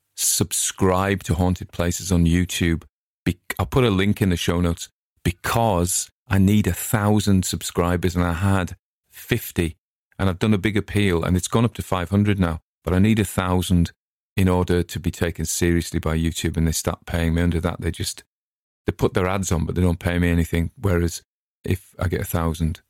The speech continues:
they will start to pay me. So, yeah, do me a big favour. Nip over to Haunted Places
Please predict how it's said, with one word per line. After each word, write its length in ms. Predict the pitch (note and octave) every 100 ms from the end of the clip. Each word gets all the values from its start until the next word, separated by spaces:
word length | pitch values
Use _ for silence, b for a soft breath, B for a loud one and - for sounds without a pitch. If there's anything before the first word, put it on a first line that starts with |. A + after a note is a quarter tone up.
| _ -
they 140 | F#2+
will 220 | F#2+ F#2+
start 320 | F#2 - -
to 60 | -
pay 200 | - E2+
me. 140 | E2+ F2
So, 260 | - F2 - _
yeah, 180 | A2+ G2 - -
do 100 | A#2+
me 100 | A2
a 40 |
big 120 | G#2+
favour. 360 | - F2+ E2+ F2 _ _
Nip 220 | A2 G#2+
over 180 | G#2 F#2
to 100 | F2+
Haunted 340 | F2 G2 G#2 -
Places 580 | F2+ E2+ - E2+ -